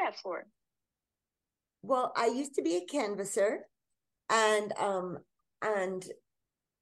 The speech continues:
Speaker 2: really got in with the people, I, 'cause I had left school. I, I quit school and I was just canvassing and I was living up in the mountains in Netherlands and, um, hitchhiking down to Boulder, hitchhiking back.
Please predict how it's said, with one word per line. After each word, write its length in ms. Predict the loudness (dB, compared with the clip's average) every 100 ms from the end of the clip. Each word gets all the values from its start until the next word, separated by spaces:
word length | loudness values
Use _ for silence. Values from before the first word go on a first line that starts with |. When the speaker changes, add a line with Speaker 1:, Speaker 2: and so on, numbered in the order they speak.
| _ _ -10
Speaker 2:
really 720 | -8 2 4 6 4 0 -10 _ _ _ _ _ _ _ _ _
got 240 | 0 0 2
in 300 | 0 0 0
with 240 | 0 0 -6 _ _ _ _ _
the 420 | -8 -4 -4 -4
people, 260 | -6 0 2
I, 240 | 4 4
'cause 160 | 2 4
I 60 | 4
had 160 | 4
left 240 | 2 0 -2
school. 560 | -8 0 0 0 -6 _ _ _
I, 240 | -2 0 2
I 80 | 0
quit 280 | -2 -6 -6
school 440 | 0 4 6 6
and 120 | 4
I 40 | 0
was 160 | -4
just 220 | -4 -4 -2
canvassing 580 | -4 -2 -2 0 0
and 80 | -2
I 20 |
was 160 | -4 -2
living 240 | -2 0
up 100 | -2
in 80 | -2
the 80 | -2
mountains 680 | 0 0 0 2 0 0 -2
in 160 | -2
Netherlands 640 | 0 0 0 -2 -4 -8 -12 -20 _ _ _ _
and, 300 | 2 2 2
um, 480 | -2 0 -2 -2 -8 -16 _ _ _ _ _
hitchhiking 640 | -4 0 4 4 2 -6 -8 _
down 220 | -2 -2
to 80 | -4
Boulder, 480 | 0 0 2 0 0
hitchhiking 320 | -2 -6 -6 -2
back. 260 | -4 -4